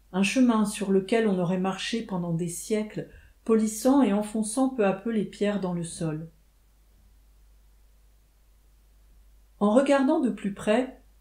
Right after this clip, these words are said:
on voit que ces taches blanches n'ont pas été réalisées sur la face visible de la toile, mais au verso. Elles sont peintes avec une peinture à l'huile industrielle, grasse,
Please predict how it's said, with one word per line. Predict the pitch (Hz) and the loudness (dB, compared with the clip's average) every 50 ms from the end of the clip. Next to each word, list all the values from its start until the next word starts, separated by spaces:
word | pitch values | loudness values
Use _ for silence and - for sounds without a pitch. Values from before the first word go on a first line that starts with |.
| _ _ _ _ | _ _ _ _
on | - 208 | -6 -4
voit | 208 208 240 311 320 | -2 2 2 2 2
que | 311 - 220 | 2 -2 -4
ces | 214 - 214 208 | -2 -4 -6 -4
taches | - 247 254 277 269 - 208 185 | 0 0 0 0 0 -4 -4 0
blanches | 185 190 208 247 254 - - | 0 2 2 0 -2 -2 -4
n'ont | 202 196 | -4 -4
pas | 196 - 311 311 285 | 0 2 2 2 2
été | 247 240 - 254 | 0 0 0 0
réalisées | 254 226 208 190 180 180 190 190 202 254 254 | 2 2 2 2 2 0 -2 -2 0 0 -2
sur | 254 - 208 | 0 -2 -2
la | 180 180 180 | -2 -2 -2
face | - - 233 226 208 202 | -2 0 -2 0 0 -2
visible | 190 220 226 202 220 214 190 175 175 170 | -4 -4 -6 -2 -2 -2 -2 -2 -4 -4
de | 160 165 | -2 -2
la | 165 160 160 | -2 -2 -4
toile, | 160 - - 175 165 160 160 160 160 - - _ _ _ | -6 -8 -6 -4 -2 -2 -2 -4 -6 -10 -18 _ _ _
mais | - 180 185 180 | -6 -4 -2 0
au | 202 208 | 0 0
verso. | 202 220 233 233 - - - - 160 160 - - _ _ _ _ _ _ _ _ _ _ _ _ _ _ _ _ _ _ _ _ _ _ _ | 2 0 -2 -2 -6 -12 -8 -8 -8 -8 -8 -16 _ _ _ _ _ _ _ _ _ _ _ _ _ _ _ _ _ _ _ _ _ _ _
Elles | - 165 160 | -4 -4 -4
sont | - - 185 180 | -4 -4 -4 -4
peintes | 170 - - 233 269 302 294 - | -4 -2 0 2 2 2 2 0
avec | 190 165 165 165 165 - | -2 -2 -2 -4 -4 -4
une | 180 175 165 | -8 -6 -2
peinture | - 196 196 196 - 233 214 | -2 -2 -2 -2 -4 -2 0
à | 202 180 | 0 0
l'huile | 185 196 220 247 247 247 240 | 0 0 2 2 2 0 0
industrielle, | 214 214 226 220 233 220 - - - 208 185 165 160 160 151 151 160 160 - - | 0 -2 -2 -2 -4 -6 -10 -6 -4 -4 -2 0 -2 -2 -2 -4 -8 -10 -10 -10
grasse, | 170 170 185 202 208 196 196 - - - - _ | -8 -2 0 2 2 0 0 -4 -12 -16 -18 _